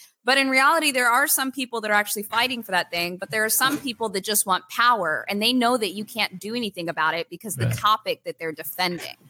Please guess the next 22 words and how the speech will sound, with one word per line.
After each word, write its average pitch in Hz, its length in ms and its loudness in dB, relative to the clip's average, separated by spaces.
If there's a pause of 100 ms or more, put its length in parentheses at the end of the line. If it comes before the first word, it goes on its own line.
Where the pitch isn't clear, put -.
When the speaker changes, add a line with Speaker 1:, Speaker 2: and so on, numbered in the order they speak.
(380)
Speaker 1:
And 214 380 2
it's 220 160 -2
kinda 269 380 2
similar 247 680 0
with 208 280 -2
some 233 400 0
things 240 320 -2
in, 190 360 -2 (320)
in 185 380 -2
poli-, 202 220 -8
like, 214 180 0
some 269 220 0
people 240 480 -2
in 180 260 0
the 180 80 0
police 277 320 -4
force 196 380 -4 (120)
have 214 220 0
that 202 220 0
same 196 300 -2
exact 175 440 -2
mentality. 175 680 -4